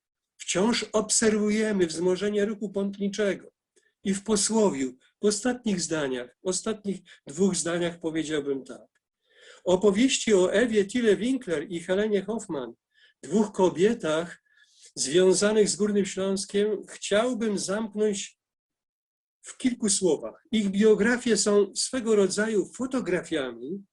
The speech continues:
chwilowym zatrzymaniem biegu zdarzeń w nieistniejącym tu i teraz. Życie tych kobiet jest, jest pretekstem do mówienia o rosnącej emancypacji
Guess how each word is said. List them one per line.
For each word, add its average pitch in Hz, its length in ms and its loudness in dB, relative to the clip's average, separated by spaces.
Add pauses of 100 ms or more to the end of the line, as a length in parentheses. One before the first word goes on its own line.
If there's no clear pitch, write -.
(560)
chwilowym 220 540 2
zatrzymaniem 208 840 0
biegu 214 300 -6
zdarzeń 202 600 0 (380)
w 151 60 -12
nieistniejącym 214 1000 0
tu 254 120 -4
i 254 120 2
teraz. 262 600 -4 (640)
Życie 247 320 2
tych - 220 0
kobiet 254 400 2
jest, 208 200 4
jest 214 280 -2
pretekstem 220 580 -4
do 208 120 4
mówienia 208 500 -2
o 196 60 -2
rosnącej 220 760 -4
emancypacji 202 1080 -4